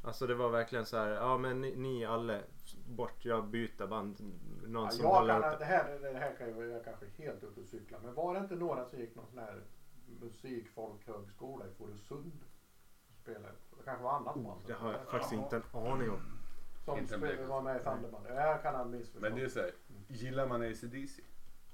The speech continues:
Speaker 4: Gillar man Motörhead? Ja, det är klart man gör. Man är hårdrockare.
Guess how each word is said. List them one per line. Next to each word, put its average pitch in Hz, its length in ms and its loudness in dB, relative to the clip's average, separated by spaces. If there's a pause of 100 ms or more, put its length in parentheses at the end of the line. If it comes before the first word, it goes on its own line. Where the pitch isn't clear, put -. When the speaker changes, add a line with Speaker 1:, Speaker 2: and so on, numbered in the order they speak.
(220)
Speaker 4:
Gillar 127 240 0
man 135 160 2
Motörhead? 127 380 -2 (340)
Ja, 120 100 -2
det 139 100 -2
är 143 40 -4
klart 139 340 -2
man 101 120 -2
gör. 95 160 -6 (420)
Man 113 180 -4
är 113 80 -4
hårdrockare. 120 500 -6